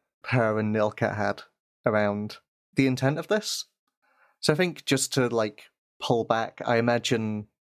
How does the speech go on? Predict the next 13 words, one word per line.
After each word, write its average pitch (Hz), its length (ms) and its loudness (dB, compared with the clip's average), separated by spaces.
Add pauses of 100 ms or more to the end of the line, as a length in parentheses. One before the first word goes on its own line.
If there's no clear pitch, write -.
(160)
voting 110 640 -2
in 117 180 -2
Embrace 107 680 0
is 104 500 0 (520)
only 120 300 2
the 117 100 2
very 113 340 -2
rich 117 400 -2
and 117 160 0
landed 131 460 0
get 156 140 2
a 160 60 2
vote, - 480 -4